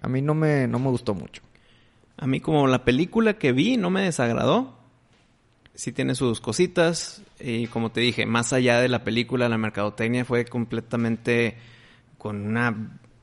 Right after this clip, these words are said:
Speaker 2: tangente muy rara enfocándose en el director, güey, cuando en vez de, debes de enfocar en quién es Elvis, en la mercadotecnia, güey.
Speaker 1: Es, es que, ¿sabes qué?
Speaker 2: Te vamos a contar
Speaker 1: Saca-
Speaker 2: lo inexplicable, la relación con el coronel que nunca hemos visto.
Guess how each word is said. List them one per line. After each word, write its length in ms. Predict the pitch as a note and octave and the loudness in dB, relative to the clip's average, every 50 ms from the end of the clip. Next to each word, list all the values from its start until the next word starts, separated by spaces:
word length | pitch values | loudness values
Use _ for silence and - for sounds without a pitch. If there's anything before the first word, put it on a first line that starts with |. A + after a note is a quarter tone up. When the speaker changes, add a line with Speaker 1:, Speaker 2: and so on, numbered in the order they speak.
| _ | _
Speaker 2:
tangente 560 | - A#2 A2+ A2 G#2 - - G#2 A2 - C3 B2+ | -6 -4 -4 -4 -4 -4 -4 -4 -4 -2 0 2
muy 160 | B2+ C3 C3 | 4 4 2
rara 320 | A2 G#2+ G#2 G2+ G#2 A#2 B2 | 2 0 -2 -4 -2 -2 -2
enfocándose 440 | B2 A2 A#2+ - - G#2+ A2+ A#2 B2+ | -4 -4 -6 -6 -4 -4 -4 -2 -2
en 40 | A2+ | -2
el 40 | |
director, 460 | G#2 G2 F#2 F#2 - - C#3 D3 D#3 D#3 | -2 -4 -6 -8 -4 -2 0 2 2 2
güey, 160 | D3+ D3 D3 | 0 -2 -2
cuando 220 | D3 A#2 G#2+ G2+ | -4 -4 -6 -4
en 60 | G#2 | -4
vez 140 | G#2 G#2+ A2 | -4 -4 -4
de, 80 | A#2 G#2+ | -6 -8
debes 380 | - - - A2+ A2+ A#2+ B2+ | -8 -6 -2 0 0 0 0
de 60 | C3 B2 | 0 0
enfocar 440 | A2+ - A2 - - A#2 A2+ A#2 | -2 -2 -6 -6 -2 -2 0 0
en 140 | C3 B2+ A#2 | 0 0 -2
quién 340 | - - - A#2 A#2 A#2 A#2+ | -2 -4 -4 -2 -2 0 -2
es 160 | A#2+ A#2 - A2+ | -2 -2 -2 -4
Elvis, 380 | A2+ A2+ A2+ A2 G#2 - - - | -4 -4 -4 -6 -6 -8 -6 -4
en 120 | B2 B2 | -2 -2
la 80 | A#2+ A#2+ | 0 0
mercadotecnia, 720 | A#2+ A2+ - B2 A2+ A2 - - C3+ B2 G2 F2 - - | 0 -2 0 0 -2 -2 -2 -4 -6 -6 -6 -8 -6 -2
güey. 60 | - C#3+ | -2 -2
Speaker 1:
Es, 120 | - - | -2 0
es 120 | - D3 - | -4 -4 0
que, 100 | - F#3+ | 0 2
¿sabes 260 | F3+ G3+ F3+ F3 - | 4 4 2 2 2
qué? 120 | - G3 | 2 4
Speaker 2:
Te 60 | F3+ D3+ | 4 6
vamos 280 | D3+ G#3 A#3 A#3+ - | 6 4 2 2 0
a 60 | G#3+ | -2
contar 560 | - G3 F3 D3+ - E3+ E3 D3+ C3 A2+ - - | 0 0 -2 0 0 0 2 2 0 -2 -4 -10
Speaker 1:
Saca- 280 | - - - D#3+ - C3 | -6 0 2 2 4 6
Speaker 2:
lo 140 | C#3+ C#3+ C#3+ | 6 6 6
inexplicable, 760 | D3 C#3+ C#3 - - D3 C#3 - - G3 G#3 G3+ F3 D#3 C#3 | 4 2 0 0 -2 -4 -4 -2 0 0 2 4 4 4 4
la 100 | C3 D3 D3+ | 2 2 2
relación 420 | D#3 D3+ D3+ D3 - G3 G3 G#3 | 2 2 2 2 2 2 2 2
con 140 | - G#3+ G#3+ | 4 4 4
el 80 | G3+ F3+ | 4 4
coronel 480 | F3 E3+ E3 D3+ E3+ F3 E3 D3 C3 | 2 2 2 2 0 0 -2 -2 -4
que 100 | - D#3 | -4 -2
nunca 220 | E3 G#3+ A3 - G3 | 0 0 0 0 0
hemos 180 | G3 G#3 F#3+ E3+ | 0 0 0 0
visto. 540 | G#3 G3+ F3 C#3+ - - E3+ D3 B2 - | 0 -2 -2 -2 -2 -2 -2 -2 -2 -4